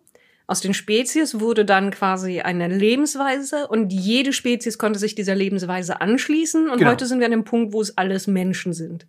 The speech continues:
Speaker 2: Aber, naja, jetzt haben wir aber auch wieder gesehen, dass auch ein kleines, hu-, hutzeliges, grünes
Speaker 1: Grünes
Speaker 2: Alien
Speaker 1: Männchen.
Speaker 2: auch ein Mandalorianer
Speaker 1: Oh.
Speaker 2: werden kann.
Speaker 1: Ja.
Speaker 2: Aber ursprünglich, also in den Comics hatten wir auch Wookiee-Mandalorianer
Speaker 1: Mhm.
Speaker 2: und sowas. Das konnte jeder unter dem Helm stecken.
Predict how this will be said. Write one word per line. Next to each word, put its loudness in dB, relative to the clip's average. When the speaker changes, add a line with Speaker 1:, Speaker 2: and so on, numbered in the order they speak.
Speaker 2:
Aber, 4
naja, 2
jetzt -4
haben 4
wir 6
aber 4
auch -2
wieder 4
gesehen, 2
dass 0
auch -8
ein -4
kleines, -2
hu-, 0
hutzeliges, 2
grünes -12
Speaker 1:
Grünes 6
Speaker 2:
Alien 8
Speaker 1:
Männchen. 6
Speaker 2:
auch 6
ein 4
Mandalorianer 4
Speaker 1:
Oh. 0
Speaker 2:
werden 2
kann. -6
Speaker 1:
Ja. 2
Speaker 2:
Aber 4
ursprünglich, 0
also 0
in 2
den 0
Comics -2
hatten -2
wir 4
auch -2
Wookiee-Mandalorianer 0
Speaker 1:
Mhm. 2
Speaker 2:
und -4
sowas. -8
Das -10
konnte 0
jeder 4
unter 0
dem -2
Helm -4
stecken. -10